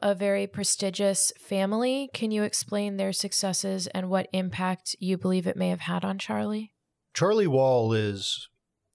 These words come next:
Speaker 2: part of a, of a family and an extended family that,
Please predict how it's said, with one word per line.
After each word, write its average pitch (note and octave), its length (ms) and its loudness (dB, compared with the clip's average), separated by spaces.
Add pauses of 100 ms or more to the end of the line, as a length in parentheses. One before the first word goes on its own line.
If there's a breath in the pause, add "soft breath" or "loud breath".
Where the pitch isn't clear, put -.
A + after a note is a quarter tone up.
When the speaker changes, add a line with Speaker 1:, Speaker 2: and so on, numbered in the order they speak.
(440)
Speaker 2:
part E3+ 320 2
of B2 220 2
a, A2 180 0
of A2+ 140 -4
a A2 60 -4
family B2 440 2
and G2+ 80 -4
an G2 160 -8
extended A#2+ 560 -4
family F#2+ 440 -4
that, F#2+ 240 -4